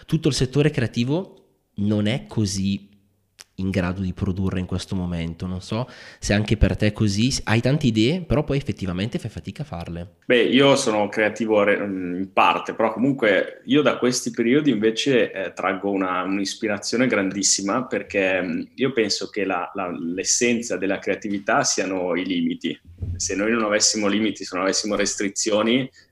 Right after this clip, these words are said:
Speaker 2: non, la, la, o problemi da risolvere, la creatività sarebbe inutile, nel senso che fai le cose che fai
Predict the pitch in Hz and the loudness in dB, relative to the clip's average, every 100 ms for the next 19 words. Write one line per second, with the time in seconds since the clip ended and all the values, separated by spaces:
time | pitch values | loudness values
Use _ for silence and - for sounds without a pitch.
0 | - 101 98 101 95 90 92 90 85 87 | -8 -4 -2 0 0 2 0 0 0 -2
1 | 90 - 98 104 110 107 92 95 - 98 | -8 -4 0 2 4 4 4 2 2 2
2 | 101 104 98 - 87 90 87 95 87 80 | 2 2 2 -2 -4 -4 -2 -2 0 -2
3 | 92 104 87 85 76 - 95 85 87 - | -2 -4 -6 -10 -10 -8 -4 -4 -6 -8
4 | 85 92 92 92 101 110 87 92 90 | -6 -4 -2 -2 -4 -2 -2 0 -4